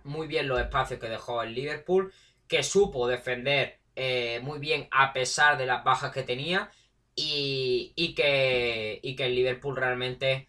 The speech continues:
eh, no hizo un buen partido como para, como para, como para pasar y para, y para s-, seguir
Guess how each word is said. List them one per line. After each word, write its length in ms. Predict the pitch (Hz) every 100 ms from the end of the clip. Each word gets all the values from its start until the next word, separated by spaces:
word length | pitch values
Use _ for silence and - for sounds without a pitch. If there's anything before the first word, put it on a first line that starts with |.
| _
eh, 500 | 139 135 127 120 123
no 120 | 131 139
hizo 180 | 139
un 80 | 139
buen 180 | 139 135
partido 400 | 131 131 135 135
como 260 | 135 127 123
para, 840 | 120 117 113 110 104 101 98 95
como 260 | 110 107 95
para, 400 | 104 101 98 95 87 - _ -
como 280 | 104 98
para 380 | 101 98 95 - _
pasar 540 | 107 107 - 120 120
y 60 | 123
para, 1040 | 120 110 104 101 101 98 95 90 87 85 -
y 120 | 107
para 340 | 104 101 98
s-, 280 | 98 - - -
seguir 560 | - 113 117 123 120